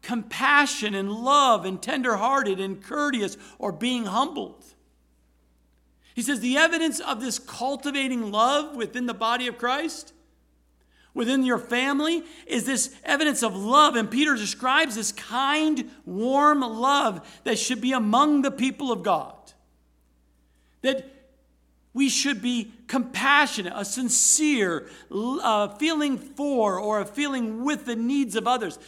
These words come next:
You just have a compassion for people's needs that are in. A sympathy comes from this word in the Greek word of, for compassion.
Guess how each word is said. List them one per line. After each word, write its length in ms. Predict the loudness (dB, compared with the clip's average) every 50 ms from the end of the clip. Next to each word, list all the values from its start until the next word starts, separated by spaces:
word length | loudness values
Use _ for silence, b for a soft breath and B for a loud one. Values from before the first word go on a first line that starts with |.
| B B
You 140 | B -4 -2
just 200 | -2 -4 -4 -6 B B B B
have 140 | -2 -2 -2
a 60 | 0
compassion 840 | -4 -4 -6 -6 -8 -10 -4 0 4 6 6 4 4 2 -2 -4 -4
for 140 | -4 -6 -6
people's 600 | -4 -4 -6 -6 -6 -6 -8 -8 -8 -8 -8 -14 B B B B B
needs 580 | B -2 2 4 6 6 6 6 4 0 -2 -4
that 140 | -2 -2 0
are 160 | 0 2 2
in. 380 | 2 2 0 -2 -6 -10 -16 -20 -20 _ _ _ _ _ _ _ _ _ _ _ _ _ _ _ _ _ _ _ _ _ _ _ _ _ _ _ _ _ _ _ B B B B B
A 80 | -6 -2
sympathy 680 | 0 2 2 2 2 0 0 -2 -4 -2 -2 -4 -4
comes 340 | 0 2 2 2 2 0 -2
from 240 | -2 -2 0 0
this 180 | 0 -2 -4 -4
word 340 | -8 -6 0 2 2 2 2
in 80 | 0
the 80 | -4 -6
Greek 320 | -6 -4 -6 -6 -6 -8
word 240 | -6 -4 -4 -4 -4
of, 140 | -6 -8 -10
for 140 | -12 -12 -10
compassion. 640 | -8 -10 -8 -8 -8 -10 -10 -12 -18 -20 -20 -20